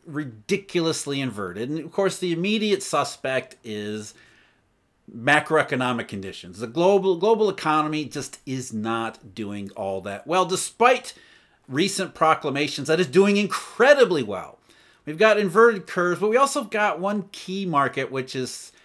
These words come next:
which all along, all throughout this soft landing, now no landing nonsense has said, "We're not seeing it here." And I'm talking about global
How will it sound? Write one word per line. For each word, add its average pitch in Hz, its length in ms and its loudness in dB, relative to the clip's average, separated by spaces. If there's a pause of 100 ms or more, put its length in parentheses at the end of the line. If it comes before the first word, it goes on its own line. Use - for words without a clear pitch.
(180)
which 190 300 2
all 262 240 6
along, 175 560 2
all 214 220 4
throughout 202 380 2
this 180 180 -2
soft 170 380 0
landing, 151 340 -2
now 131 160 -2
no 156 260 4
landing 123 440 -2
nonsense 156 560 -4
has 123 120 -8
said, 123 400 0 (640)
"We're 151 180 4
not 226 240 4
seeing 175 420 0
it - 140 -12
here." - 300 -16
And 147 80 -8
I'm 220 80 -4
talking 208 360 2
about 156 360 2
global 135 500 -2